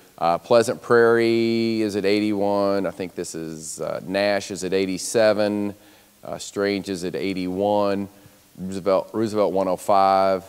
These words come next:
Jefferson's at one oh three. One thing we do need to note about Jefferson is their total capacity is only two hundred seven students. So a, a, a few students one way or another can, can, uh, vastly, uh, impact their percentage of utilization.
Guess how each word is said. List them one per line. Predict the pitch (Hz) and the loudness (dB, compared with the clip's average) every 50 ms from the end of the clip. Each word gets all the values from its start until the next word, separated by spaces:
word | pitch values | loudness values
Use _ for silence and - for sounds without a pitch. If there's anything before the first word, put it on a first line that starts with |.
| - - _ _ _ _ _ - | -16 -20 _ _ _ _ _ -4
Jefferson's | - 107 113 117 107 113 - - 110 104 98 90 | 0 2 2 2 2 0 -4 -4 -4 -4 -4 -4
at | 90 - - - | -6 -6 -6 -4
one | 104 104 101 95 | -2 -2 0 0
oh | 87 82 | -2 -4
three. | - - - 165 175 165 151 135 127 117 - - - - - - - _ _ - - - - | -6 -4 -2 2 2 4 4 2 2 0 -4 -8 -16 -20 -20 -20 -20 _ _ -20 -20 -18 -8
One | 147 135 147 151 147 | -2 2 2 2 4
thing | - 156 147 139 | 4 4 4 6
we | 131 123 | 4 4
do | 120 139 139 | 4 4 4
need | 135 139 135 117 | 6 4 4 4
to | 120 113 | 2 4
note | 120 120 120 117 113 | 4 6 6 6 6
about | 113 104 101 101 | 6 4 4 4
Jefferson | 95 113 117 107 110 107 - 113 104 104 | 4 4 4 4 2 -2 -4 -4 -4 -2
is | 104 95 - | -4 -4 -6
their | - 92 110 113 | -4 -2 -2 -2
total | - - 139 135 127 - | 2 2 4 4 4 2
capacity | - 101 - 135 123 120 120 113 - 98 98 | 0 -2 0 2 2 2 2 2 0 -4 -6
is | 95 - | -6 -4
only | - 123 127 123 113 104 95 | 0 0 2 2 2 0 -4
two | - - 123 | -4 -4 -4
hundred | 113 104 95 87 | -4 -2 -4 -6
seven | - - 92 87 80 82 80 | -4 -4 -2 -2 -4 -6 -10
students. | - - 139 135 113 80 62 65 - - - - - - - - _ _ | -8 -4 -2 -2 -2 -2 -6 -10 -16 -20 -20 -20 -20 -20 -20 -20 _ _
So | - - 113 104 101 95 - | -6 0 2 2 4 2 2
a, | - - - - - - | -2 -8 -12 -12 -12 -14
a, | - - - | -12 -10 -10
a | 107 | -8
few | - - 139 135 | -2 0 0 0
students | - - 139 131 117 101 - | 2 0 0 0 0 -2 0
one | 113 117 117 117 113 | 2 2 2 4 4
way | 110 107 104 101 | 4 4 4 4
or | 95 | 2
another | 95 98 101 110 110 98 95 90 | 0 0 2 2 2 2 0 -2
can, | - 101 87 90 92 85 - - - | -4 -6 -6 -6 -6 -8 -12 -16 -10
can, | - 101 92 87 85 82 82 85 76 - _ _ _ - | -6 -6 -4 -4 -6 -6 -8 -10 -12 -14 _ _ _ -8
uh, | 69 78 78 76 - 50 - | -6 -6 -6 -6 -8 -12 -10
vastly, | 82 85 101 107 117 120 - - 92 95 92 90 87 82 - - - - - - _ - - | -4 0 2 2 2 0 -2 -4 -4 -2 -2 -2 -2 -4 -8 -12 -20 -20 -20 -20 _ -14 -12
uh, | 76 - - 87 80 - _ - - - _ | -10 -8 -6 -8 -8 -8 _ -18 -20 -14 _
impact | 113 117 123 120 - 117 101 98 90 92 - - - - - 92 | -4 -2 -2 -2 0 0 0 0 -2 -4 -8 -12 -20 -20 -14 -8
their | 85 95 92 90 87 82 | -4 -2 -2 -2 -2 -4
percentage | 82 - 90 - - 104 98 92 87 80 | -6 -8 -12 -10 -8 -6 -6 -6 -6 -8
of | 85 76 | -10 -10
utilization. | 87 87 82 80 78 76 - 85 78 78 73 - - - - | -10 -8 -8 -8 -10 -8 -8 -8 -8 -8 -10 -12 -16 -18 -20